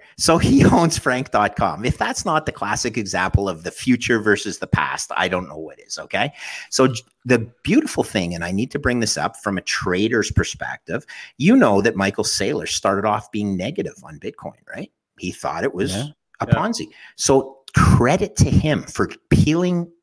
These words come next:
Speaker 1: the layer of the onion and actually reversing his position. And that's the mark of a great trader. Okay.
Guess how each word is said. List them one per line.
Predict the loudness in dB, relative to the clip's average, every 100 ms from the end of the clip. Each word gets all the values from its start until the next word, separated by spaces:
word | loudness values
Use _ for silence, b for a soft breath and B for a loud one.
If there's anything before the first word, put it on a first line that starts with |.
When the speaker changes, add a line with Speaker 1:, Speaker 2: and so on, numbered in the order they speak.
| _
Speaker 1:
the | -4 0
layer | 2 2 2 0
of | -2
the | -2
onion | 0 0 -4 -10 B B B B -4
and | -2 0
actually | -2 -4 0 2
reversing | 2 2 2 0 0 0
his | 2
position. | 2 2 0 -2 -6 -14 B B B _
And | 2 4 2 0 -6 -6
that's | -4 -4 -2
the | 0
mark | 2 0 0
of | -4
a |
great | -4 -2 -4 -4
trader. | -6 -6 -8 -16 _ _ _ -8
Okay. | 0 0 0